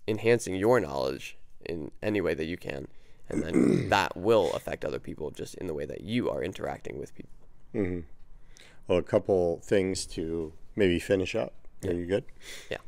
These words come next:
Speaker 2: Um, Reverend Matthias Burnett <clears throat> says, "Finally, ye." Who's
Speaker 1: Ye.
Speaker 2: ye? Who's
Speaker 1: Finally, ye.
Speaker 2: Yeah, finally, ye. Uh, he's talking to ye, I guess.
Speaker 1: <laughs> Finally.
Speaker 2: Yeah.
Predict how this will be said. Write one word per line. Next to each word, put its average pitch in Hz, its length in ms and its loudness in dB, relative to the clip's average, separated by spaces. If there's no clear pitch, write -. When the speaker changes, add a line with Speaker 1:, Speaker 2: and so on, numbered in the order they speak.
Speaker 2:
Um, 95 540 6
Reverend 107 540 8
Matthias 104 640 6
Burnett 92 560 2
<clears throat> - 680 8
says, - 260 -2
"Finally, 117 440 6
ye." 92 320 4
Who's 147 340 6
Speaker 1:
Ye. 113 200 -8
Speaker 2:
ye? 85 400 2
Who's - 120 8
Speaker 1:
Finally, 147 340 10
ye. 143 580 4
Speaker 2:
Yeah, 104 120 0
finally, 98 640 6
ye. 90 480 6
Uh, 90 200 8
he's 92 200 2
talking 135 380 0
to 90 80 0
ye, 95 400 -2
I 67 100 -6
guess. - 460 -10
Speaker 1:
<laughs> - 760 -14
Finally. 107 800 4
Speaker 2:
Yeah. - 140 0